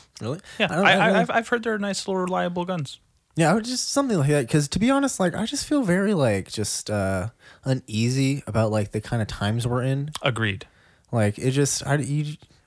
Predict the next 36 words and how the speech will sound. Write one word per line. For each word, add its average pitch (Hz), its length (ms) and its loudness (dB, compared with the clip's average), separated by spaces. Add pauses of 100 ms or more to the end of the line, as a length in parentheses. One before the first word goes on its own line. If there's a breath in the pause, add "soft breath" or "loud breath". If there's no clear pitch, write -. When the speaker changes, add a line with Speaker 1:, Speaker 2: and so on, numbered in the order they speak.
(420 soft breath)
Speaker 1:
just 135 180 -2
how 160 100 2
much, 180 180 0
okay, 135 220 -2
one 165 280 2
thing 190 200 2
with, 160 160 2
like, 120 360 2 (320 soft breath)
it's 143 160 2
just, 160 160 2
like, 131 160 4
maybe 156 240 4
it's 143 100 2
just, 135 160 0
like, 117 180 2
a 107 60 -2
lot 104 260 2
of, 104 120 0
like, 98 180 -2
the 107 80 -4
internet 104 580 -6
just, 95 180 -10
like, 92 140 -8
putting 101 260 -6
this 101 160 -8
fear 101 240 -8
into 120 140 -6
me. 127 240 -4 (420 soft breath)
But, 127 80 0
like, 113 140 4
I 123 40 2
see 170 180 2
so - 220 0
much 151 220 2
Speaker 2:
Possible. - 60 -6
Speaker 1:
shit 156 380 0